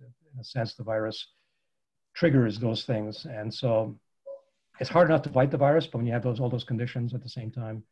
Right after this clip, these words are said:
you, you often cannot. And I think that's probably one of the major reasons why.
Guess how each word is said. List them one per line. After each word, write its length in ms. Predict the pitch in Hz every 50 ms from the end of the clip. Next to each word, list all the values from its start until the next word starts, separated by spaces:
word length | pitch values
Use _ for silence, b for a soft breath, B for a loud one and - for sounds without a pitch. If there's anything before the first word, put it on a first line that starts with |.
| _ _ _ _ _ _ _
you, 120 | 147 120 120 127 151 156
you 180 | 139 131 123 120
often 280 | 117 117 - 131 113 -
cannot. 360 | - 113 113 113 104 95 131 135 _ _ _ _ _ _ _ _ _ _ _ _ -
And 220 | 113 110 110 107 107
I 80 | 107
think 160 | 107 131 120
that's 120 | 110 110 -
probably 180 | - 120 110
one 120 | 107 107 104
of 60 | 104
the 60 | 104
major 180 | 104 104 104 110
reasons 420 | 104 104 104 98 110 104 98 -
why. 300 | 120 113 104 98 98 101